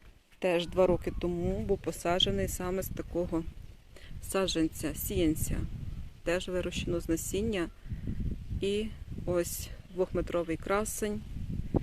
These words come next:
Десь уже він має, мабуть,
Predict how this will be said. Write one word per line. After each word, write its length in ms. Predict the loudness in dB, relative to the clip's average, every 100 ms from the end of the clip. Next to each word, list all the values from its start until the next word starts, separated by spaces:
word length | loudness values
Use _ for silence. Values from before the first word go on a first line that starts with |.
| 0 -6
Десь 460 | -8 -2 0 2 2
уже 260 | 2 4
він 200 | 4 4
має, 420 | 4 4 4 4 2 -6 -18 -20 -18 -8
мабуть, 600 | -2 -2 0 -4 -4 -8